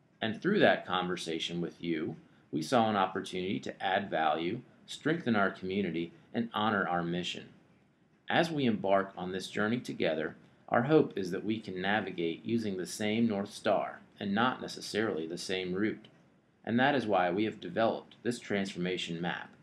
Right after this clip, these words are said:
to provide a common guide for orientation and measuring our progress. The transformation map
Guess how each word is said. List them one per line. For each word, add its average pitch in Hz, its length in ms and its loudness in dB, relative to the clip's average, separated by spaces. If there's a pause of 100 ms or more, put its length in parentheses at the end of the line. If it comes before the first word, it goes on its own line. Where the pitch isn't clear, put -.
(380)
to 117 80 -10
provide 101 380 2
a - 160 -10
common 143 340 0
guide 92 420 2
for - 220 -10
orientation 87 880 -4
and 95 200 -6
measuring 98 400 0
our 87 120 -2
progress. - 760 -2 (880)
The - 80 0
transformation 120 920 2
map 80 320 -2